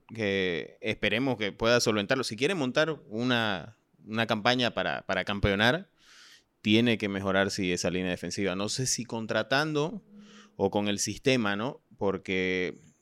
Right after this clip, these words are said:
si no está Lindelof con Maguire en la saga central, para mi gusto, que, que vendría a ser la titular,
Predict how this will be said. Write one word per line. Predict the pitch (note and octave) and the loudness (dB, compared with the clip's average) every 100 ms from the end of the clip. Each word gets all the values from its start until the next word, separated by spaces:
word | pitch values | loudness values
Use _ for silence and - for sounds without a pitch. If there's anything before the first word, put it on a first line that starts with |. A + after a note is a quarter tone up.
| _ | _
si | - - G#2+ | -8 -4 0
no | B2+ | -2
está | C#3+ - D#3 | -2 -2 0
Lindelof | E3 E3+ C3+ A#2+ B2+ - _ _ _ | -2 -2 -2 0 -2 -6 _ _ _
con | G2 G2 F#2+ | -6 -4 -4
Maguire | G2 G#2 B2+ B2+ G#2 | -2 2 2 2 -2
en | G2 | -4
la | |
saga | G2 A#2+ | 2 2
central, | A#2 G#2 B2 B2 | 2 2 0 2
para | G#2+ | 0
mi | G#2+ | 2
gusto, | B2+ C3 G#2+ | 2 2 -2
que, | G2+ F2 - _ | -2 -10 -12 _
que | - | -6
vendría | G2+ G2+ A2 D#3 | -4 -2 2 2
a | |
ser | C#3+ D#3+ | 4 4
la | C3 | 2
titular, | G#2 G2+ G2+ C3 B2 G3 | 0 0 4 6 4 -2